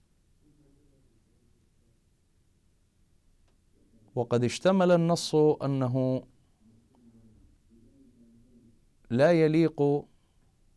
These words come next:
بها وليس كفءا لها إلا علي، حتى تعارف عند العامة والخاصة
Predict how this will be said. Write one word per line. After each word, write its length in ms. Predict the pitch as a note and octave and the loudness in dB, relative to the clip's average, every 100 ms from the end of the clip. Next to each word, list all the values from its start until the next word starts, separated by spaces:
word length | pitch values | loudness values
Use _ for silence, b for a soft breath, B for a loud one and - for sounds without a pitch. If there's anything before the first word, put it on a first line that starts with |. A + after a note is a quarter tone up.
| _ _ _ _ _ _ _ _ _ _ _ | _ _ _ _ _ _ _ _ _ _ _
بها 600 | A#2+ A#2+ D#3 B2 A#2+ C#3 - _ - - _ _ - - - - - | -8 -2 0 0 -2 -4 -8 _ -20 -20 _ _ -20 -20 -20 -20 -6
وليس 460 | A#2 C3 D#3 - | -2 0 0 -2
كفءا 480 | A#2+ - D#3+ - - | -4 -4 -8 -8 -4
لها 600 | A2+ A#2 C#3 C3+ C#3+ C#3+ - - | -2 0 0 0 0 -2 -6 -2
إلا 280 | E3+ C#3 C3+ | 0 2 0
علي، 420 | A2 G2+ E2+ - _ _ _ _ _ _ _ _ _ _ _ _ _ _ _ _ _ _ _ _ _ _ _ _ _ _ _ _ _ _ _ | -4 -8 -10 -16 _ _ _ _ _ _ _ _ _ _ _ _ _ _ _ _ _ _ _ _ _ _ _ _ _ _ _ _ _ _ _
حتى 560 | - F3 - C3+ C3+ - _ _ _ _ _ _ _ _ _ _ _ _ | -2 -2 -2 -2 -2 -6 _ _ _ _ _ _ _ _ _ _ _ _
تعارف 520 | - G#2 C#3+ C#3+ B2+ A#2+ | -4 2 2 2 0 -4
عند 300 | B2 A#2 A2+ | -4 -2 -2
العامة 600 | G#2+ B2+ C3 B2 A#2 A#2+ | 0 0 0 -2 -4 -2
والخاصة 1000 | A#2 G#2 G#2 - B2+ B2 - - A#2+ | -2 -2 -6 -6 -4 -4 -4 -6 -6